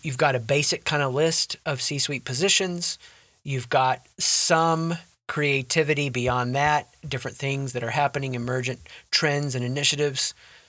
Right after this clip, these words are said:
But then you can see where people are just totally pulling these wild things out, where they are custom building the structure for the people they have more than it's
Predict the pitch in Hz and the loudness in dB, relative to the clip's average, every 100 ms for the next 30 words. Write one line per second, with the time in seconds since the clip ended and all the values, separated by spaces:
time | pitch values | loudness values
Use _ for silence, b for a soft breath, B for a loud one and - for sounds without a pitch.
0 | B B - - 359 440 392 196 - 165 | B B -6 0 2 2 2 2 4 2
1 | 143 131 160 147 139 131 123 131 - - | 2 0 0 -2 0 0 0 -2 -4 -6
2 | - 247 247 233 190 151 131 127 156 147 | -2 0 2 4 2 2 -2 0 0 0
3 | 131 127 113 117 135 131 123 113 120 117 | 0 -2 -4 2 4 4 2 -2 -4 -2
4 | 107 104 82 - - B B B B B | -4 -6 -8 -14 -20 B B B B B
5 | B - 151 151 147 165 156 131 120 - | B 0 2 4 4 4 6 4 2 -2
6 | - - 247 - 190 143 151 147 139 127 | 0 0 0 2 0 2 0 2 0 0
7 | 120 - 165 165 - - 107 110 - _ | 0 2 2 2 2 0 -2 -10 -18 _
8 | _ _ - 156 135 127 170 160 139 127 | _ _ -4 0 0 0 -2 0 0 0
9 | 113 160 160 117 104 104 - b b b | 2 4 4 4 -2 -6 -12 b b b
10 | - 131 147 147 131 123 110 - - | -6 0 2 2 2 -2 -2 -2 -2